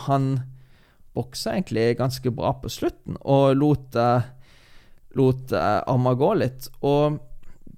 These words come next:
det er det som kanskje gjorde at kampen jevnet seg litt ut igjen, og det bare ble hundre fjorten hundre tolv til Josh Taylor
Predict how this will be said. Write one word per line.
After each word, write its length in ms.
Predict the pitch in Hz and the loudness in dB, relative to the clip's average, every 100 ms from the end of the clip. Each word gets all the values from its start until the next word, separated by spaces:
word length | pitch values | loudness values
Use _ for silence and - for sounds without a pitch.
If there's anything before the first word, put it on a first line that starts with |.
| - | -18
det 220 | - 139 135 | -4 0 2
er 80 | |
det 140 | 139 156 | 2 2
som 120 | 123 | -2
kanskje 340 | 127 123 123 120 | -2 -4 -2 -2
gjorde 240 | 117 107 | -2 -2
at 220 | 127 - - | -4 -10 -8
kampen 360 | 127 127 - | -4 -4 -4
jevnet 360 | 117 104 135 131 | -4 -2 -2 -2
seg 260 | - 117 120 - - - | -4 -6 -10 -20 -20 -4
litt 220 | 131 131 - | -2 -2 0
ut 200 | 147 165 | 2 2
igjen, 220 | 98 104 - | -2 -4 0
og 140 | 127 | 0
det 100 | 113 | 2
bare 160 | 117 123 | 2 2
ble 80 | 107 113 | 2 0
hundre 220 | 113 120 | 0 -2
fjorten 320 | 113 110 - 123 | -2 -6 -2 -2
hundre 240 | 104 117 | -2 -4
tolv 300 | 120 120 123 | 0 0 0
til 240 | - 104 117 - - - - | -4 -6 -6 -10 -20 -18 -6
Josh 280 | 120 - - | -6 -4 0
Taylor 400 | 156 165 - | 0 2 -2